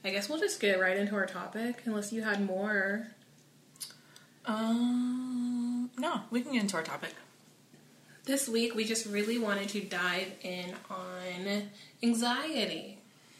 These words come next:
Speaker 1: We had a mental health roller coasters episode before. I think that kind of, you know, what's the word?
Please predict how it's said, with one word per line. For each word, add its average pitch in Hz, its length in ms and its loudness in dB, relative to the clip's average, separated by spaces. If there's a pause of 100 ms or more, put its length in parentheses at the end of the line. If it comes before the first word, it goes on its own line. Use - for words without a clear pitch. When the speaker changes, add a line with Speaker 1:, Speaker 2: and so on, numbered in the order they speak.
Speaker 1:
We 202 160 2
had 190 380 0
a 190 280 -2
mental 185 260 -2
health 185 220 -4
roller 180 180 -2
coasters 175 440 -4
episode 175 540 -6
before. 269 680 0 (260)
I 214 60 -4
think 202 180 -2
that 190 120 -4
kind 190 180 -2
of, 185 180 -2 (1500)
you 226 200 4
know, 185 280 2
what's 190 240 -4
the 185 100 -8
word? 185 480 -2